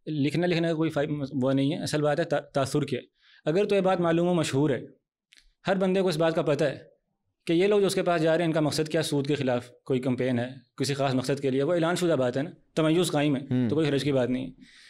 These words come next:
Speaker 1: लेकिन एक हम जाके मिल कर आ गए और बैठ के आ गए, तस्वीरें चली गई और अब बाद में सफाई दे रहे हैं, "यार हम तो इस मकसद के लिए गए थे", ये आपकी तरफ से लूज पॉइंट है।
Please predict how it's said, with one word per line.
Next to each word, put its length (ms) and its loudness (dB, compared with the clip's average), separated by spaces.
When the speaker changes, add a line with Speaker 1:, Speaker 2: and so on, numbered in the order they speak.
Speaker 1:
लेकिन 220 0
एक 180 0
हम 100 2
जाके 240 2
मिल 180 2
कर 160 0
आ 120 2
गए 120 0
और 140 0
बैठ 340 0
के 100 -2
आ 100 2
गए, 100 0
तस्वीरें 440 0
चली 260 0
गई 120 0
और 100 2
अब 80 0
बाद 200 2
में 60 0
सफाई 180 0
दे 60 0
रहे 100 2
हैं, 60 0
"यार 120 0
हम 100 0
तो 60 2
इस 100 -2
मकसद 160 -2
के 60 0
लिए 120 2
गए 220 0
थे", 40 -8
ये 120 2
आपकी 200 0
तरफ 140 -2
से 100 0
लूज 200 0
पॉइंट 240 -4
है। 160 -12